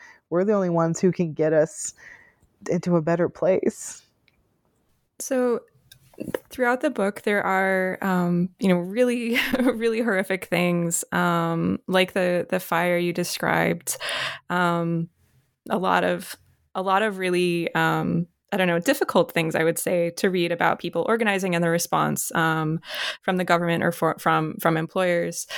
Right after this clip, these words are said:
Speaker 2: Um, but the book still seems to have quite a lot of optimism, um, which you sort of remarked on when you, <laughs> when you joined the call. And, but the optimism doesn't, doesn't seem to be naive at all. It's, it's this very, like, measured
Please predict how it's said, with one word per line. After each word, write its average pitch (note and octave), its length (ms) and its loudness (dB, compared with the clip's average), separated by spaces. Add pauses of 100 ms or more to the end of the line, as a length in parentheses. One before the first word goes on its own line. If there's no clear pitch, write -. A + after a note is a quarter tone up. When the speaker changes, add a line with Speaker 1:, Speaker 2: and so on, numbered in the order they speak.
(520)
Speaker 2:
Um, F3+ 460 0
but G#3+ 120 4
the A3+ 80 0
book G3+ 340 -2
still G#3+ 320 -2
seems B3+ 280 -2
to A#3+ 80 0
have G3 300 -2
quite F#3 240 0
a A3 40 -2
lot F#3 180 0
of E3+ 100 0
optimism, E3 840 0 (140)
um, E3+ 260 0
which - 160 0
you G#3+ 160 0
sort A3+ 200 4
of A#3 80 0
remarked F3 340 -2
on E3+ 160 0
when E3+ 140 -2
you, A#3 220 2
<laughs> C4+ 100 -6
when A3+ 180 0
you F#3 60 -2
joined F3+ 240 0
the E3+ 40 -4
call. A3+ 380 -2 (640)
And, A3 380 0 (520)
but G#3+ 280 2
the A3+ 100 0
optimism A#3+ 540 0
doesn't, G3 480 0 (140)
doesn't F#3 280 2
seem F#3+ 200 0
to - 80 -4
be E3+ 340 0
naive F3+ 360 0
at - 100 -4
all. - 160 0
It's, - 200 0
it's - 180 0
this - 180 0
very, F#3 340 0
like, E3+ 240 0
measured E3 600 0